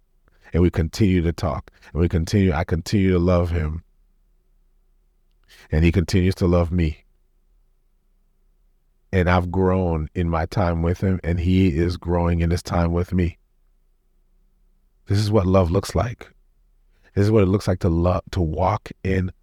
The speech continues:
love. So family, today, I want to encourage you. I want to encourage you and challenge you to find people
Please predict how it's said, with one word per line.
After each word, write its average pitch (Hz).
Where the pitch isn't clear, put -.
love. 90
So 87
family, 104
today, 95
I 92
want 95
to 80
encourage 87
you. -
I -
want 98
to 98
encourage 101
you 95
and 98
challenge 92
you -
to 95
find 117
people 101